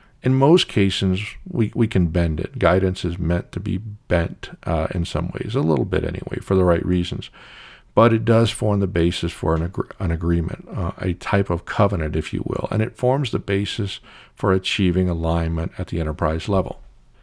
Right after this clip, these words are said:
In some cases, as with portfolios of applications, there might be a lot of flexibility, but in other cases, and, and h-, now I'm thinking about something like guardrails here,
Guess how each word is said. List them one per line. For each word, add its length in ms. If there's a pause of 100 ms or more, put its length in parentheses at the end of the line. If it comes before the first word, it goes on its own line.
(200)
In 120
some 340
cases, 720
as 140
with 240
portfolios 640
of 80
applications, 760
there 140
might 280
be 100
a 60
lot 280
of 80
flexibility, 840
but 160
in 100
other 200
cases, 600
and, 360
and 160
h-, 140
now 320
I'm 160
thinking 340
about 480
something 320
like 180
guardrails 640
here, 240